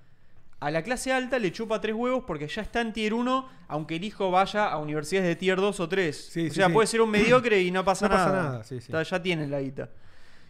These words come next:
Speaker 1: Tier uno necesita, necesita que sean todos cracks.
Speaker 2: Tremendo.
Speaker 1: Tier uno, eh, la gente de más bajos
Speaker 2: <laughs>
Speaker 1: recursos. No, ya me adelanté.
Speaker 2: Me encanta, no, no, no. Pero,
Speaker 1: Tremendo.
Speaker 2: eh,
Speaker 1: Ma
Speaker 2: ¿vos
Speaker 1: Tong
Speaker 2: harías
Speaker 1: Chan.
Speaker 2: Ahí va.
Speaker 1: Algo así.
Speaker 2: <clears throat> ¿Harías ese trade-off?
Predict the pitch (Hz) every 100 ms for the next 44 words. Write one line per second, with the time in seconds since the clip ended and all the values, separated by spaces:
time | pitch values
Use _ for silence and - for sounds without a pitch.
0 | - - - 240 277 285 226 190 180 -
1 | 269 170 123 131 135 156 233 233 220 247
2 | 220 208 185 240 240 - 226 220 - -
3 | - - 120 139 123 107 104 - - -
4 | 156 160 147 131 127 135 131 - - 135
5 | 139 139 202 190 175 156 139 160 185 185
6 | 185 190 170 160 139 143 135 151 151 143
7 | 147 156 - 156 - 135 - - - -
8 | - - 151 226 226 143 170 233 226 240
9 | 190 - 175 - - - 339 175 170 240
10 | 277 240 247 277 233 196 160 135 135 -
11 | - - - 131 131 113 170 170 147 135
12 | 160 160 - 147 196 190 - 131 170 226
13 | 185